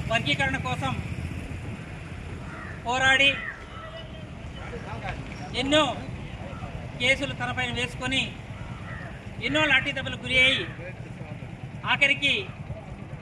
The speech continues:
ప్రాణాలు సైతం లెక్క చేయకుండా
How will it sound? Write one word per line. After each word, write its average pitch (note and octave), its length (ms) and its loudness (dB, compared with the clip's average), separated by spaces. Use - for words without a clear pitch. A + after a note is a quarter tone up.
ప్రాణాలు C#4 520 4
సైతం C4+ 340 4
లెక్క - 240 -2
చేయకుండా C4 420 0